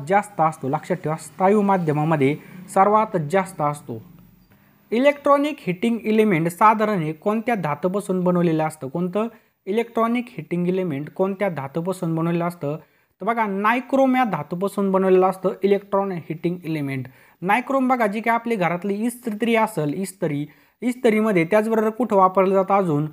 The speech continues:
जे काय आपला हीटर असेल किंवा जी काय आपली शेगडी असेल बघा, ती जुनी डायरेक्ट अशी कॉईलची, त्याच्यामध्ये नायक्रोम असतं बघा. आणि टंगस्टन बघा कुठं असतं? टंगस्टन हे आपल्या बल्बामध्ये असतं. कोणता बल्ब बघा, जर जुना पिवळा बल्ब भेटायचा दहा रुपयाचा,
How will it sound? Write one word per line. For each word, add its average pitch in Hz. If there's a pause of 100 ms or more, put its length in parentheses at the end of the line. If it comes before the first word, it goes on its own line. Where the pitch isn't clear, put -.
(280)
जे 208
काय 240
आपला 240
हीटर 175
असेल 185
किंवा 196
जी 190
काय 214
आपली 202
शेगडी 233
असेल 190
बघा, 185
ती 156
जुनी 196 (360)
डायरेक्ट 196
अशी 180 (200)
कॉईलची, 220
त्याच्यामध्ये 208
नायक्रोम 196
असतं 180
बघा. 143 (380)
आणि 190
टंगस्टन 262
बघा 247
कुठं 240
असतं? 202 (120)
टंगस्टन 220
हे 175
आपल्या 175
बल्बामध्ये 185
असतं. 123 (340)
कोणता 233
बल्ब 233
बघा, 220
जर 196
जुना 208
पिवळा 226
बल्ब 220
भेटायचा 175
दहा 208
रुपयाचा, 180